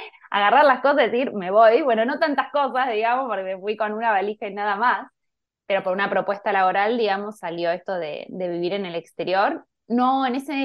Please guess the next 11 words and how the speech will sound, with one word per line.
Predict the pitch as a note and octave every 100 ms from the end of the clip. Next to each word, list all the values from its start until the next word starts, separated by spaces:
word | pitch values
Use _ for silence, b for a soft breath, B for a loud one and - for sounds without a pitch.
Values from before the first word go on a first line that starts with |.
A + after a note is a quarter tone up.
| B3+
entonces | A3+ A3+ D4+ D#4 D4
no |
había | E4 G4
tanta | B3+ A3 G#3+
información | G#3+ G3 F#3 E3 - F#3+ G3
como | F#3 F3+ E3+
hay | E3+ E3+
ahora. | E3 G#3+ G3 G#3 - _ -
Yo | F#3+
fui | A3
más | G3+ F#3 F#3 F#3